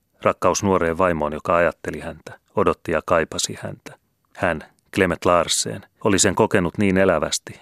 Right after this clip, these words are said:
ettei hän sitä enää epäillyt. Kuinka monta kertaa hän olikaan taistellut vuorokausimääriä aavalla, myrskyävällä merellä lankun kappaleen varassa tai veneen pohjan päällä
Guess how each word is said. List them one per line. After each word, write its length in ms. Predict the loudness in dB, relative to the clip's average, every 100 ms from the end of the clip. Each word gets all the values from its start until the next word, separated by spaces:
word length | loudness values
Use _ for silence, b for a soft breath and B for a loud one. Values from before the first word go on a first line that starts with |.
| -8
ettei 300 | -8 -2 -2
hän 120 | 0
sitä 320 | -2 0 0
enää 260 | 2 2 0
epäillyt. 600 | 0 -2 -4 -10 -20 -20 _ _ _ B B B B B
Kuinka 240 | 0 4 4
monta 240 | 4 0
kertaa 420 | 0 -2 2 0
hän 140 | 2 0
olikaan 380 | 0 0 -2
taistellut 500 | 2 0 0 -6 -6
vuorokausimääriä 1040 | 0 0 2 0 0 0 0 0 -2 0 2
aavalla, 460 | 4 2 0 -4 -12 -4
myrskyävällä 680 | 0 0 -2 -2 0 0 0
merellä 460 | 0 2 0 0
lankun 320 | 0 0 -4
kappaleen 480 | -6 -6 -4 -2 0
varassa 520 | 2 0 0 -2 -4 -12 B B B
tai 160 | -2 2
veneen 300 | 2 2 0
pohjan 400 | -2 -2 -4 -8
päällä 360 | -10 -12 -12